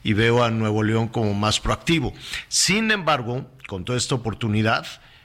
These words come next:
veremos si la estamos tomando, si la vamos a tomar y qué percepción tienen ustedes del nearshoring.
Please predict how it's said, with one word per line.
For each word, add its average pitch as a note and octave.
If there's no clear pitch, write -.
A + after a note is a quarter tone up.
veremos A2
si -
la G2
estamos C#3
tomando, C#3
si -
la G#2+
vamos A#2+
a A2+
tomar A#2+
y C3+
qué A#2
percepción G#2+
tienen G2+
ustedes F#2+
del F#2
nearshoring. D#2+